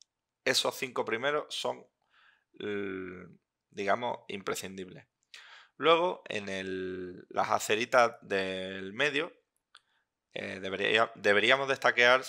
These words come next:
eh, poder sobrecogedor, que, que es la más fuerte. Si no, tenemos también opciones como velocidad vital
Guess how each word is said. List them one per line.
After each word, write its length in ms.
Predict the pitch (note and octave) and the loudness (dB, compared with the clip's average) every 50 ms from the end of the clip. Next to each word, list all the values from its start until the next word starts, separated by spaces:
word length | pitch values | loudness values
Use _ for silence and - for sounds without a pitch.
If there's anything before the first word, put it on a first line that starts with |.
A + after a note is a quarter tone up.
| - - - - | -12 -14 -12 -10
eh, 160 | - G#2+ F#2+ | -6 -6 -6
poder 300 | F#2+ - - G2 G#2 A2 | -6 -4 -4 -2 -2 -2
sobrecogedor, 840 | - - C3 A2+ A2+ - - F#2+ - - F#2 F#2+ F#2+ F#2+ - - _ _ _ _ _ _ _ _ _ _ _ _ _ - | -2 -4 -4 -4 -4 -6 -6 -6 -6 -4 -4 -4 -6 -6 -8 -14 _ _ _ _ _ _ _ _ _ _ _ _ _ -16
que, 720 | - - F#2+ F#2+ F#2+ F#2 F#2 F2+ F2+ F2+ F2 F2 - _ _ | -14 -12 -12 -12 -12 -12 -14 -14 -14 -16 -16 -18 -20 _ _
que 100 | - - G#2 | -6 -2 2
es 40 | |
la 80 | G#2+ A2+ | 2 2
más 180 | G#2+ G2+ - - | 2 2 0 -2
fuerte. 440 | - G#2 F#2+ F2+ - - - - _ _ - - - _ | -2 -6 -6 -6 -8 -16 -20 -20 _ _ -20 -20 -20 _
Si 180 | - - C#3 | -6 -2 0
no, 460 | C#3 D#3 E3 D#3+ D#3 D3 - _ _ _ | 2 4 2 2 0 -2 -8 _ _ _
tenemos 360 | - A2+ G#2 A2 A2+ A#2+ - | -8 -6 -4 -4 -4 -4 -2
también 280 | - A#2 A2+ A2+ A#2 A2+ | 0 -2 -2 -2 -4 -6
opciones 320 | A2 - - A#2 A2+ A2+ | -4 -2 -2 -2 -2 -2
como 220 | - B2 A2 G#2 | -4 -6 -6 -4
velocidad 420 | G2 F#2+ G2 F#2+ - - G2 G#2 A2 | -4 -4 -4 -4 -2 0 2 4 4
vital 480 | A2+ A2+ - C3 B2+ C3 B2+ - _ | 4 4 4 4 4 4 2 -2 _